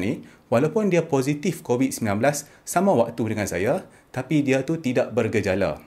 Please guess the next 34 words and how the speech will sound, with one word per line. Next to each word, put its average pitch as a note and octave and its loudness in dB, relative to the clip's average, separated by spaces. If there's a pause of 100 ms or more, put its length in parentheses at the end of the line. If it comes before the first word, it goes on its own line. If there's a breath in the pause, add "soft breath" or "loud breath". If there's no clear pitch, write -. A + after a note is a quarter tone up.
(140)
Okey, F2+ -6 (240 loud breath)
anak C3+ 4
saya B2+ 2
yang A#2+ 0
kata A#2 0
dua A2+ 2
tahun B2+ 4
tu, F3 -2
dia A#2 2
dalam A#2 0
kategori A2 -4
satu. F2+ -4 (300 loud breath)
Maksudnya A#2+ 0
tidak A#2+ 0
menunjukkan A#2+ 0
sebarang G#2 0
apa, A#2 -6
simptom G#2+ -2
dan F#2+ -4
sebagainya. F2+ -4 (440 loud breath)
Okey, F#2 0
jadi G#2 0
saya A2+ 2
sangat A2 -2
bersyukurlah A2 2 (240 loud breath)
sebab - -6
dia G#2+ 0
tak - -2
demam, G#2 0
tak G2+ -2
ada G2+ 0
simptom G2+ -4
semua. F#2 -6
Alhamdulillah. F#2+ -4